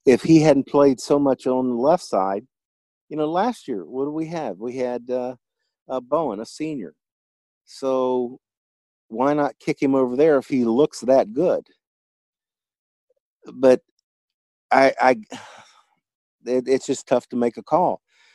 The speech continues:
Uh, another thing is how impressed I am with Paris Johnson. He just seems to be a kid that is going to will his way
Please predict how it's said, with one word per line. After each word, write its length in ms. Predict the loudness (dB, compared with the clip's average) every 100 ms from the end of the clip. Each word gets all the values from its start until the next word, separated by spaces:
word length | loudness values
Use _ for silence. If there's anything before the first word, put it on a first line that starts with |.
| _ _ -4
Uh, 360 | -2 -2 -4 -2
another 420 | -2 2 2 2
thing 200 | 2 2
is 140 | 0 0
how 200 | 0 0
impressed 420 | 0 0 0 -2
I 100 | -4
am 80 | -4
with 180 | -6
Paris 320 | -4 -2 -2 -4
Johnson. 540 | -4 -4 -6 -12 -14 _ _ _ -2
He 120 | 0
just 260 | 0 -2
seems 280 | 0 0 2
to 80 | 0
be 180 | 4 4
a 60 | 2
kid 340 | 2 2 2
that 140 | -2 -2 _ _ _ _
is 140 | -6 -2
going 400 | 2 4 2 0
to 440 | 2 2 2 -2 _ _ -6
will 640 | -4 0 6 6 8 4
his 260 | 2 -2 -4
way 480 | -2 -2 0 -4